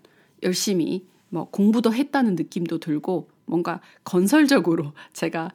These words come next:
어떤 제 감정을 컨트롤한 것 같아서 굉장히 그런 부분들이 좋더라고요. 자, 또 그리고 어떨 때는 뭐랄까, 에, 우리가 정신적으로 받은 스트레스를 누군가한테 말해서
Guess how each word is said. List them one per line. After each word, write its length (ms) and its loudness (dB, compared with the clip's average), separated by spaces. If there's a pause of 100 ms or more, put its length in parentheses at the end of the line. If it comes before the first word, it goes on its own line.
(140)
어떤 240 0
제 120 -2
감정을 460 -2
컨트롤한 560 2
것 140 0
같아서 640 -4 (320)
굉장히 340 0
그런 300 -2
부분들이 440 -4
좋더라고요. 680 -8 (480)
자, 180 -8 (640)
또 100 -2
그리고 340 2
어떨 380 0
때는 560 0 (480)
뭐랄까, 840 -6 (380)
에, 480 -6 (500)
우리가 720 -2
정신적으로 600 0
받은 280 -2
스트레스를 800 -4
누군가한테 800 0
말해서 1120 -2